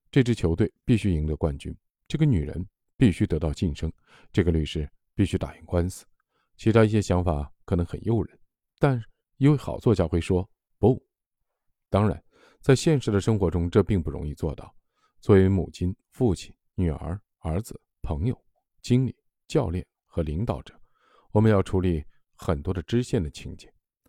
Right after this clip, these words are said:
我们想去跟朋友聚会，想抓住某些虽然与我们的目标不一致，但着实令人兴奋的机会。但是，如果我们对太多的事情说“是”，就是在对深层次的专注力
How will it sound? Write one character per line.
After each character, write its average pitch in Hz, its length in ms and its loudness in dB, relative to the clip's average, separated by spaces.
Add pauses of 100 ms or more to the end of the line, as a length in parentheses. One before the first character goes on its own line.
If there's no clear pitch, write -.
(320)
我 104 120 2
们 135 100 4
想 101 160 2
去 95 100 -4
跟 113 160 2
朋 92 160 -2
友 87 120 2
聚 87 120 -4
会， 82 180 -2 (220)
想 101 240 0
抓 123 160 -2
住 123 80 -2
某 90 160 -2
些 87 320 -2
虽 - 200 -2
然 123 120 0
与 92 60 0
我 98 180 0
们 82 120 -6
的 90 80 0
目 104 120 0
标 104 180 2
不 107 180 -2
一 78 120 -6
致， - 180 -8 (300)
但 98 160 0
着 85 160 -2
实 85 140 -6
令 87 140 -2
人 71 120 -6
兴 107 240 -4
奋 - 140 -4
的 80 80 -4
机 92 240 -6
会。 - 120 -10 (600)
但 87 240 -4
是， - 180 -18 (360)
如 139 160 6
果 170 80 4
我 143 40 6
们 107 120 4
对 135 120 4
太 117 280 -2
多 104 100 2
的 95 80 -4
事 113 120 -4
情 80 180 -4
说 95 200 -2
“是”， - 240 -4 (400)
就 165 160 2
是 120 120 -4
在 113 220 0 (640)
对 135 120 4
深 160 300 0
层 92 200 -2
次 98 120 -4
的 82 100 0
专 139 240 0
注 131 160 -4
力 76 160 -8